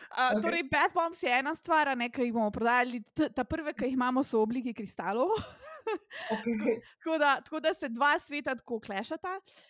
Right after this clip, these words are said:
Speaker 1: Am, druga stvar, ki jo bomo začeli prodajati, so eterična olja, a, recimo
Speaker 2: Okej.
Speaker 1: roll-on olja, ki jih, a, ljudje ful zadnje čase uporabljajo kot bolj telesu in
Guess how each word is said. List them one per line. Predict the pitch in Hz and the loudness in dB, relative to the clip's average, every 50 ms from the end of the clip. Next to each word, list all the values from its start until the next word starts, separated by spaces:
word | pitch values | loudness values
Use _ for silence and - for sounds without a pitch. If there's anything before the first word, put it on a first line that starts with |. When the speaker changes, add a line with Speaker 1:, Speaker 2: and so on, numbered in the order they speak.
| _ _ _ | _ _ _
Speaker 1:
Am, | - 240 240 240 240 240 240 233 233 220 | 2 4 6 6 6 6 4 2 -2 -4
druga | - 226 214 294 311 285 311 | -6 -4 -4 -2 0 0 0
stvar, | 320 - - - 254 254 262 269 | 0 0 0 0 2 2 2 2
ki | - 277 | 2 2
jo | 240 226 | 2 2
bomo | 208 214 214 208 | 2 0 -2 -2
začeli | 214 214 - - 247 240 240 220 | -2 -4 -4 -4 -4 -4 -4 -6
prodajati, | - 220 208 202 214 214 208 208 208 202 202 - - | -4 -4 -2 0 2 4 4 4 4 4 2 -2 -6
so | - - - 202 202 202 196 196 190 196 196 - - | -8 -2 2 4 6 6 6 6 6 4 2 -2 -8
eterična | - - 220 - 247 247 254 247 - - 233 190 | -8 -4 0 2 2 2 2 0 -4 -2 -2 0
olja, | - 240 277 320 320 339 330 330 330 339 320 294 302 - | 2 2 2 4 4 4 4 4 4 2 -2 -8 -12 -8
a, | 220 208 208 208 202 202 | -4 -2 -2 0 0 -2
recimo | 202 214 214 - - 233 226 220 | -2 -4 -8 -8 -6 -2 0 0
Speaker 2:
Okej. | 226 | 2
Speaker 1:
roll-on | 254 262 262 254 214 240 240 233 - | 4 4 6 6 6 4 2 2 0
olja, | - 233 233 233 226 220 220 208 208 214 220 240 - | 0 0 0 0 2 2 4 4 2 2 -2 -6 -10
ki | - 262 226 | -8 -6 -4
jih, | 220 226 220 - - | -4 -4 -6 -6 -6
a, | 220 202 196 196 196 | -4 0 0 2 0
ljudje | 190 214 214 214 196 247 254 254 | 0 0 -2 -4 -4 -6 -8 -8
ful | - 277 247 | -8 -8 -6
zadnje | 233 220 226 233 233 | -4 -4 -4 -4 -6
čase | - 233 233 226 - 226 202 202 - | -6 -6 -6 -4 -2 -2 -2 -2 -2
uporabljajo | - - 208 214 220 220 214 226 214 202 196 | -6 -8 -4 -2 0 0 0 0 0 0 0
kot | - - 214 185 | -2 -4 -10 -10
bolj | 185 180 190 240 254 262 262 262 262 254 _ _ _ _ _ _ _ _ _ _ _ _ _ _ _ _ _ _ _ | -8 -6 -2 0 2 2 2 2 -2 -6 _ _ _ _ _ _ _ _ _ _ _ _ _ _ _ _ _ _ _
telesu | 294 254 247 262 294 320 349 381 370 - - - - 330 302 302 294 294 285 | 0 0 0 0 0 0 0 0 0 -4 -8 -8 -4 -2 0 0 0 0 0
in | 285 269 | 0 0